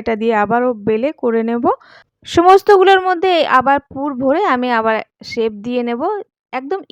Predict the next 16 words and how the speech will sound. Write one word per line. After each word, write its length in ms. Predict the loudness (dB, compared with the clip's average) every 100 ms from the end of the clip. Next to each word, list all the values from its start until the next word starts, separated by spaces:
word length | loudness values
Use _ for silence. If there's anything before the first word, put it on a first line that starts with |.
| -8
ইজি 240 | -6 -6 -6
একটা 160 | -6 -8 -4
শেপ 200 | -2 -4 -4
দিয়েছি 320 | -6 -6 -4 -4 -4
আমি, 140 | -4 -4
আপনারা 240 | -4 -2 -2 -2
চাইলে 240 | -4 -2 -4
অন্য 140 | -4 -6 -4
যে 80 | -6 -8
কোনো 140 | -8 -8 -10 _ _ _
শেপ 260 | -4 -2 -2 -4
দিতে 200 | -8 -6 -2
পারেন। 240 | -2 -2 -6 -12 _ _ _ -4 0
আমার 280 | 2 2 2 -2
মোমো, 280 | 0 0 0
আহ, 720 | -4 -6 -12 -8 -4 -4 -4